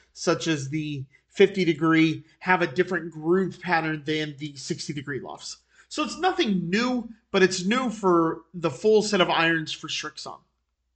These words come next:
And like I said, they had released, uh, two new models. You have the Z X seven versus the Z X five. The Z X five is obviously gonna be that technology leader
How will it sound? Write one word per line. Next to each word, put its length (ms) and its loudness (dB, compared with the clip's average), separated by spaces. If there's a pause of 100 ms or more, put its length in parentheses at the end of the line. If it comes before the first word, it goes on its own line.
(1800)
And 100 0
like 160 6
I 80 2
said, 260 2
they 120 6
had 240 4
released, 520 4
uh, 340 2 (560)
two 280 6
new 160 4
models. 540 2
You 160 0
have 140 0
the 80 -6
Z 220 2
X 220 0
seven 440 4
versus 440 -2
the 100 0
Z 280 -2
X 200 -10
five. 460 -6 (400)
The 80 -8
Z 140 2
X 200 0
five 300 6
is 180 0
obviously 540 2
gonna 180 2
be 140 2
that 180 -2
technology 720 2
leader 440 2